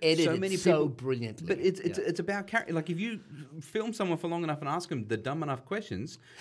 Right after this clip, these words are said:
Speaker 2: you will have non-set up,
Speaker 1: Yeah, yeah, yeah.
Speaker 2: but you have got parts of their character you wouldn't wanna show normally.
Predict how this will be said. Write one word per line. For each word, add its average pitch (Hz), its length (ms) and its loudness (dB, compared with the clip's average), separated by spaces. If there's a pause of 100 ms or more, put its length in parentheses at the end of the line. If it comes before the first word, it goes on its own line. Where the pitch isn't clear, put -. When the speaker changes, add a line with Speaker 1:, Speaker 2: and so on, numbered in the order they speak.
Speaker 2:
you 196 140 -2
will 240 120 0
have 180 360 0
non-set 170 680 -2
up, 185 340 -6
Speaker 1:
Yeah, 123 140 0
yeah, 107 240 -2
yeah. 95 40 -6
Speaker 2:
but 151 160 0
you 185 180 0
have 151 300 -2
got - 420 -2
parts 226 320 -8
of 190 80 -4
their 160 100 0
character 160 340 0
you 139 120 -4
wouldn't 185 300 -4
wanna 147 200 0
show 262 240 0
normally. 101 420 -2